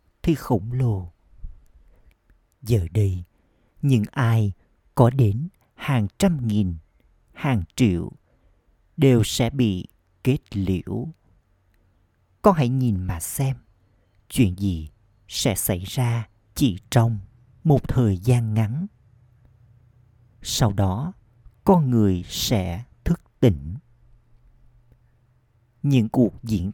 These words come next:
tập cho cuộc chiến sẽ tiếp tục diễn ra. Acha. Gửi đến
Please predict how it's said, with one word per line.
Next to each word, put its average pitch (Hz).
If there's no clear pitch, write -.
tập 113
cho 127
cuộc -
chiến 113
sẽ -
tiếp -
tục -
diễn 92
ra. 101
Acha. -
Gửi 92
đến 98